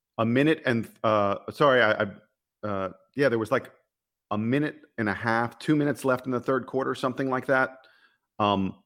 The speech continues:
U N C punted. It was their first punt the whole day. I, I, I just, I want people to understand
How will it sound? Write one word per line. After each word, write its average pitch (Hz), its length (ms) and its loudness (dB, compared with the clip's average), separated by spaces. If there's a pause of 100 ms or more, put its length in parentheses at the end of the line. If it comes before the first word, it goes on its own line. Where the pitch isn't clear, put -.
U 135 180 4
N 143 100 4
C 135 220 2
punted. 113 520 -2 (1080)
It 139 100 2
was 139 160 0
their 143 120 6
first 135 360 0
punt 117 260 -2
the 117 100 -2
whole 101 200 0
day. 92 180 -2 (1120)
I, 117 360 0
I, 123 140 2 (100)
I 127 80 2
just, 160 340 0 (120)
I 127 60 4
want 147 280 0
people 147 260 -2
to - 100 -4
understand 107 720 -2